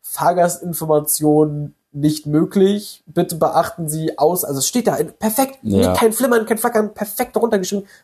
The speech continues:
Speaker 1: "Fahrgastinformationen nicht möglich, beachten Sie Ansagen und Aushänge und Pläne." Und dann habe ich noch die zwei Minuten gewartet, bis die S eins eigentlich kommen sollte. Noch so eine halbe Minute oder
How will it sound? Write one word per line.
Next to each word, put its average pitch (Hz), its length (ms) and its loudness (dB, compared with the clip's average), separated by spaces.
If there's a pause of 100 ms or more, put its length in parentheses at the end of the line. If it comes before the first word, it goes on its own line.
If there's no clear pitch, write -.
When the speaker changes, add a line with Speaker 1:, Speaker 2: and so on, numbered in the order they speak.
Speaker 1:
"Fahrgastinformationen 180 1040 0
nicht 139 160 -6
möglich, 190 380 0
beachten - 380 -4
Sie 151 140 0
Ansagen 151 480 2
und 131 120 -4
Aushänge 123 420 -6
und 110 100 -10
Pläne." 104 320 -18 (1040)
Und 135 140 2
dann 127 160 -2
habe 160 120 0
ich 185 100 -6
noch 151 260 -4
die 165 140 -8
zwei 156 200 2
Minuten 151 240 -4
gewartet, 143 380 0
bis 156 120 -6
die 147 100 -8
S 131 160 -4
eins 135 180 -6
eigentlich 127 320 -4
kommen 208 180 -2
sollte. 196 480 2
Noch 139 160 2
so - 80 2
eine 131 120 0
halbe 165 240 0
Minute 160 340 -4
oder 135 580 0